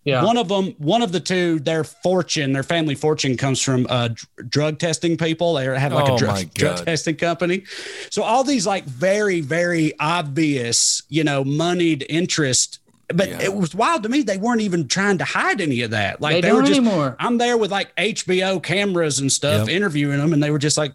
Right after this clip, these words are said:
Speaker 2: "Yeah, it's just, that's just how it is." You know, they, the, people don't wanna see this. Ha-, all, every regular Tennessean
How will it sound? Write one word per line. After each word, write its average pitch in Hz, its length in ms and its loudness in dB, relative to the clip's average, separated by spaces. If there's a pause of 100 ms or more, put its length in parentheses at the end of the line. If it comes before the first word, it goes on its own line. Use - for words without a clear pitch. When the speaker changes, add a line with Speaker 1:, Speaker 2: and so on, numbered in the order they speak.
(100)
Speaker 2:
"Yeah, 190 200 0
it's 147 160 -4
just, - 280 -2 (180)
that's 151 240 0
just 156 240 -2
how 147 160 0
it 143 80 0
is." 185 400 0
You 135 100 2
know, 127 220 0
they, 131 180 0
the, - 220 -10 (340)
people 156 260 0
don't 156 160 0
wanna 147 140 0
see 156 280 0
this. 143 200 0
Ha-, 165 160 -2
all, 160 340 0 (120)
every 196 520 -2 (220)
regular 185 380 0
Tennessean 156 840 0